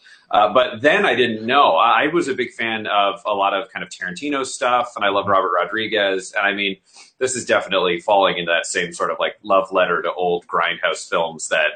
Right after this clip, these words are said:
you know, Machete, Death Proof, um, that, that whole kind of range, even Hobo with a Shotgun. Like, there's just such a great realm of this kind of, there's not even a term for it, I guess, neo Grindhouse or, like, Grindhouse satire.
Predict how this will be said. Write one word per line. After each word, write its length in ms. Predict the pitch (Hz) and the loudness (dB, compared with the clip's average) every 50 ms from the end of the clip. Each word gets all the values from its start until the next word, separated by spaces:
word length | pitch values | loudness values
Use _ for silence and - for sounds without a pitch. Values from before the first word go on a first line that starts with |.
| - | -6
you 120 | - 90 92 | -14 -16 -16
know, 80 | - - 92 | -14 -12 -10
Machete, 800 | 92 87 - - - 107 90 90 87 85 82 82 82 76 - _ _ _ _ _ _ | -6 -4 -2 0 2 2 2 2 2 2 0 0 -2 -4 -6 _ _ _ _ _ _
Death 320 | - 101 95 85 90 - - | 0 2 2 2 0 -4 -6
Proof, 640 | - - - 90 90 87 82 82 82 - - - - _ _ _ _ _ _ _ _ - | 0 2 4 6 6 4 2 0 -6 -10 -16 -20 -20 _ _ _ _ _ _ _ _ -2
um, 540 | - 85 82 80 78 76 76 76 76 76 76 _ _ _ _ _ _ - | 0 2 4 4 4 4 2 -2 -4 -10 -14 _ _ _ _ _ _ 0
that, 220 | 107 101 101 90 | 0 0 2 2
that 160 | 101 98 95 - | 2 0 0 0
whole 200 | - 104 95 - | 0 -2 -2 -2
kind 140 | 95 90 | -2 -2
of 60 | 90 87 | -2 -2
range, 420 | 85 85 82 82 82 87 85 90 | 0 0 0 -2 -2 -4 -6 -6
even 180 | 123 143 147 120 | -6 -6 -4 -2
Hobo 240 | 104 107 110 98 | 0 0 0 0
with 100 | 98 90 | -2 -2
a 40 | 92 | -2
Shotgun. 360 | 87 - 95 82 80 - 90 | -2 -2 -2 0 0 -2 -2
Like, 160 | 82 85 85 - | -2 -2 -2 -2
there's 140 | 110 101 | -2 -2
just 200 | - 120 117 - | 0 -2 -2 -2
such 180 | - 120 - - | -2 -2 -2 -2
a 60 | 101 | -4
great 540 | 90 87 95 95 90 85 85 85 - - - _ _ _ _ _ _ _ | -4 -2 0 0 0 0 0 -4 -6 -12 -14 _ _ _ _ _ _ _
realm 440 | - 90 92 101 98 98 101 101 101 | -6 -2 0 2 4 4 2 2 0
of 160 | 92 85 85 | -2 -4 -4
this 160 | - 92 - | -8 -8 -6
kind 140 | - 107 98 | -4 -4 -2
of, 240 | 95 90 92 - - _ _ _ _ _ _ _ _ _ _ _ _ - | -2 -2 -4 -8 -16 _ _ _ _ _ _ _ _ _ _ _ _ -12
there's 120 | 98 98 | -6 -2
not 100 | 160 175 | 0 0
even 140 | 160 120 95 | 0 0 -2
a 60 | 80 | -4
term 240 | - - 117 123 117 | -4 -4 -4 -4 -2
for 120 | - 87 | 0 0
it, 40 | 76 | 2
I 60 | 87 | 2
guess, 180 | 95 98 - - | 2 0 -2 -4
neo 440 | 92 95 110 120 127 120 120 113 - | -4 -2 0 2 2 4 2 2 2
Grindhouse 1000 | 110 107 101 104 110 117 120 117 - 131 131 131 131 135 - - - - - - _ - | 2 2 2 2 2 0 -2 -2 -2 -2 0 0 0 -2 -4 -6 -8 -8 -10 -14 _ -4
or, 120 | - 107 107 | 0 2 2
like, 200 | 104 101 101 101 | 2 2 0 0
Grindhouse 540 | 104 104 104 110 113 117 113 117 120 113 | 2 2 4 4 2 2 2 2 2 0
satire. 840 | - - - 113 107 120 120 - 143 139 147 147 160 175 180 180 - | 0 -2 0 2 2 2 2 2 2 4 4 4 4 2 0 -2 -6